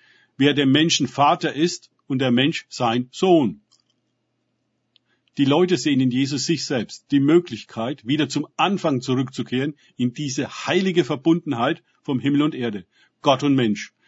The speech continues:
Sie sehen in Jesus das Ende der Sünde und den Anfang der heiligen Herrlichkeit des Menschen, das Ende des Fluches und den Anbruch des Segens. Und das Wort wurde Fleisch und wohnte unter uns, und wir haben seine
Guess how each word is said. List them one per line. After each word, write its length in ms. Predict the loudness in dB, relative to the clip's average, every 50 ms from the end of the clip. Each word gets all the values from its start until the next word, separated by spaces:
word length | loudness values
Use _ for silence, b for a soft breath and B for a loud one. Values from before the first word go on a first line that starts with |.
| _ _
Sie 140 | _ -6 -2
sehen 220 | 2 4 4 4
in 120 | 4 4 4
Jesus 400 | 4 2 2 0 -2 -4 -6 -6
das 220 | -8 -10 -8 -4
Ende 280 | -2 0 0 2 2 0
der 120 | 0 -2
Sünde 340 | -4 0 0 0 2 2 0
und 100 | 0 0
den 120 | -2 -2 -4 _
Anfang 480 | -2 0 0 0 0 0 0 0 0 0
der 220 | -2 -2 -4 -6 b b b _ -4
heiligen 420 | 0 0 2 4 4 2 2 0
Herrlichkeit 800 | -4 -6 -4 -2 0 0 0 0 -2 -4 -4 -4 -4 -4 -8 -10
des 120 | -10 -6 -2
Menschen, 420 | 0 0 0 0 -2 -4 -8 b b b b b b b b -8
das 180 | -8 -8 -4
Ende 260 | 0 2 2 4 4 2
des 160 | 2 0 -2
Fluches 640 | 0 4 4 4 6 4 2 2 0 0 -4 -10 _ _ _ _ _ _ _ _ _ _ _ _ _ _ -2
und 140 | 0 2
den 120 | 2 2 0
Anbruch 380 | 0 0 -2 -2 -2 -4 -4
des 180 | -4 -4 -2 0
Segens. 560 | 2 2 2 2 0 -2 -4 -6 -10 -16 -20 _ _ _ _ _ _ _ _ _ _ _ _ _ _ _ _ _ _ _ _
Und 380 | 2 2 2 2 0 -6 -8 -6
das 240 | -6 -6 -6 -8 -12 -16 -18
Wort 500 | -6 0 2 4 4 2 2 -4 -10 -14 -10
wurde 220 | -8 -6 -6 -4
Fleisch 320 | -4 -2 -2 -2 -4 -4 -2
und 240 | -2 -2 -2 -2
wohnte 380 | 0 2 2 4 4 2 2 0
unter 240 | 0 0 0 0 0
uns, 200 | 0 -2 -2 -4
und 200 | -6 -8 -6 -4
wir 160 | -6 -2 0
haben 260 | 2 2 2 0 -2
seine 480 | -2 0 2 2 4 4 2 0 -2